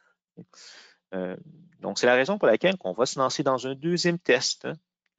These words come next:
Le deuxième test, peut-être, qui est de changer le polymère. J'essaie avec un nouveau polymère. Je change peut-être des caractéristiques au niveau du design, hein. C'est peut-être, euh, l'épaisseur, hein.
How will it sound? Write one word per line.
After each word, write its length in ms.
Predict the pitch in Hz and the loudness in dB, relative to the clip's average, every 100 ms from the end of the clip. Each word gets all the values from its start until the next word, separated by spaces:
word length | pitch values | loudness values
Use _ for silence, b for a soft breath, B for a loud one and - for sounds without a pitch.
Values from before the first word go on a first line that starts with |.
| 98 92 | -20 -8
Le 120 | 104 | -4
deuxième 340 | 110 117 120 | -2 0 0
test, 260 | 104 139 - | 2 2 2
peut-être, 360 | 104 - 135 _ | 0 2 0 _
qui 260 | - 117 | -4 0
est 60 | 127 | 2
de 140 | 110 | 0
changer 480 | 101 - 107 101 120 | 0 -2 -2 -2 -2
le 100 | 110 | -2
polymère. 760 | 98 107 101 98 104 151 147 98 | 0 0 0 -2 -2 -2 -6 -10
J'essaie 260 | 95 - | -8 -4
avec 240 | 110 101 98 | -2 -4 -8
un 60 | |
nouveau 180 | 92 104 | -8 -10
polymère. 720 | - 98 92 98 131 143 139 | -4 -4 -2 0 2 0 -2
Je 140 | 107 87 | -4 -6
change 320 | - 113 110 | -4 -4 -4
peut-être 260 | 98 107 101 | -8 -8 -6
des 80 | |
caractéristiques 840 | 98 101 92 - 98 98 - 139 104 | -4 -2 -2 -4 -6 -4 -2 -4 -4
au 100 | 95 | -8
niveau 200 | 101 110 | -8 -10
du 160 | - _ | -12 _
design, 640 | 104 98 - 110 143 160 | 0 0 0 0 0 -4
hein. 100 | 143 156 | -12 -14
C'est 180 | - - | -16 -8
peut-être, 420 | 101 113 117 - | -4 -2 -4 -2
euh, 140 | 98 - B B B B _ | -2 -4 B B B B _
l'épaisseur, 1000 | - - 101 98 - - 120 - - - - | -8 -2 0 2 0 2 2 4 2 -2 -12
hein. 140 | 143 | -16